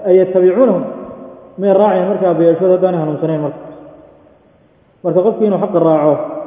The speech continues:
oonu yacni waxa weeye eegin aabbayaashii iyo arrimaha noocaas ah marka. Waana ta dadka in ba-, dad badan oo khuraafiyiin imika ay ku weydiinayaan. Marka tira qubuuraan lagu dawaafayo iyo shirkigan iyo waxaan ma bannaana. Oo kale awliyaashin marka waxay ku, ku taagnaayeen miya?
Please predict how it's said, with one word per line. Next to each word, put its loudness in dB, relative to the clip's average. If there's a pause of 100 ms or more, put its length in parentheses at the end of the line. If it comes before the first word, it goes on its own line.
(420)
oonu -2
yacni -2
waxa 0
weeye 6
eegin 2 (460)
aabbayaashii 2
iyo 4
arrimaha 0
noocaas -4
ah 0
marka. -6 (600)
Waana 2
ta -2
dadka 0
in -2
ba-, 0
dad -2
badan 2
oo -2
khuraafiyiin 0
imika -2
ay 2
ku -6
weydiinayaan. -4 (520)
Marka -8
tira 0
qubuuraan 0
lagu -2
dawaafayo -2 (560)
iyo -4
shirkigan -4
iyo -4
waxaan -6
ma -2
bannaana. -4 (420)
Oo -6
kale 2
awliyaashin 2
marka -4
waxay -2
ku, -6
ku -14
taagnaayeen -4
miya? -4